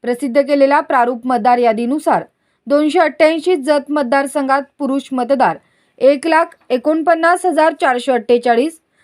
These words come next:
तर स्त्री मतदार एक लाख चौतीस हजार दोनशे एक्कावन्न, तृतीय पंथीय चार असे एकूण दोन लाख त्र्याऐंशी हजार सातशे तीन मतदार आहेत. जत विधानसभा मतदारसंघात दोनशे सत्त्याऐंशी मतदान केंद्र आहेत.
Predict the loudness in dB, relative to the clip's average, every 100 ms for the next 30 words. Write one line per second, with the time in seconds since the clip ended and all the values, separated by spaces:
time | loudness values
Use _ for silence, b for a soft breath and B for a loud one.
0 | _ 0 0 -2 0 2 0 2 2 0
1 | 0 0 0 0 0 -2 -2 -2 0 -2
2 | -4 -2 0 -2 0 -2 -2 -4 -4 0
3 | 0 0 -2 -6 -10 _ _ _ _ -6
4 | 0 0 2 0 0 0 0 0 -6 -4
5 | -2 -2 -4 -6 0 0 0 -4 0 2
6 | 2 2 0 0 -2 0 0 -2 -2 0
7 | -2 -2 -4 -4 -8 -8 -6 -4 -2 -2
8 | -2 -2 -2 -4 -6 _ _ _ _ _
9 | _ -4 -2 0 0 -2 -2 -2 0 0
10 | 0 0 0 -2 -4 -2 -2 -2 -2 -2
11 | -6 -4 -6 0 0 0 -4 -6 -8 -6
12 | -4 0 0 -2 -4 -4 0 2 0